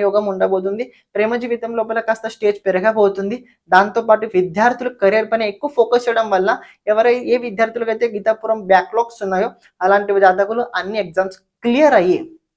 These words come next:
అన్ని ఎగ్జామ్స్ క్లియర్ అయ్యి కెరీర్ పైన ఒక మంచి దారి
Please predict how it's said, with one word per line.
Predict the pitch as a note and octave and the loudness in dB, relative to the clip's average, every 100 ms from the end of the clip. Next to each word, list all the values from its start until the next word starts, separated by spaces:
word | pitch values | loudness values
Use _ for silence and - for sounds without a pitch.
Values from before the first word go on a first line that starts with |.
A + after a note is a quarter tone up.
| _ | _
అన్ని | F3+ A3+ | -8 -8
ఎగ్జామ్స్ | G3 F#3+ A3 - | -4 -4 -6 -10
క్లియర్ | G#3+ G#3+ G3 | 2 4 4
అయ్యి | A#3 - - _ | 2 -2 -20 _
కెరీర్ | G3+ A#3 A#3+ | 4 6 2
పైన | A3+ A#3 A#3+ | 0 0 0
ఒక | A#3 - F#3+ | -2 -2 -6
మంచి | G#3+ A#3 F#3 | -6 -2 0
దారి | F3 | 2